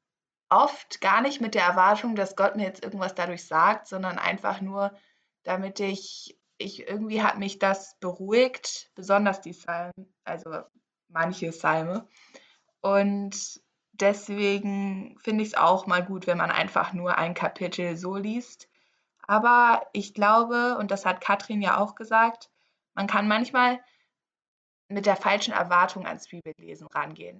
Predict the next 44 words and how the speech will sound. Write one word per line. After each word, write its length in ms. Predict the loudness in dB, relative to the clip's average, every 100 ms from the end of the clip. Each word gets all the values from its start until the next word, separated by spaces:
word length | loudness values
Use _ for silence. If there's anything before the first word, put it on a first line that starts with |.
| -14
Also 240 | -14 -12
man 180 | -14 -14
muss 180 | -14 -14
sich 200 | -14 -14
wirklich 640 | -14 -8 -6 -6 -12 -20 _ _
die 240 | -20 -20
Frage 420 | -8 -2 0 -2
stellen, 540 | -4 2 2 2 -4 -8
wie 100 | -10
Katrin 380 | -10 -8 -10
auch 180 | -10 -12
gesagt 400 | -8 -2 -2 0
hat, 220 | 0 0 _ _ _ _
"Mit 240 | -14 -4
welcher 380 | 0 0 0 0
Erwartung 720 | 0 2 2 0 -6 -12 -12 -8
lese 220 | -6 -6
ich 160 | -10
die 140 | -12 -18
Bibel?" 440 | -18 -14 -12 -12 _ _ _ _ _ _
Und 580 | -10 -8 -8 -10 -14 -4
dann 200 | 0 0
ist 160 | 0 0
das 160 | 0
für 240 | -2 2 4
einen 320 | 4 2 0
vielleicht 500 | 0 2 2 2 -2
mit 180 | -6 -2
der 100 | 0
Erwartung, 520 | 2 2 0 -4 -10
wirklich 680 | -8 -6 -6 -8 -10 -20 _ _ _ _ 0
Gott 240 | 0 0
reden 320 | -4 -6 -8 -8
zu 180 | -8
hören. 380 | 0 4 4 0 _ _ _ -10
Für 80 |
den 160 | -6 0
anderen 400 | 2 2 0 0
ist 100 | -4
es 120 | -12
vielleicht 340 | -4 -2 0 -2
einfach 360 | 0 0 -2
die 120 | -2
Erwartung, 720 | -4 2 2 0 -4 -8 -10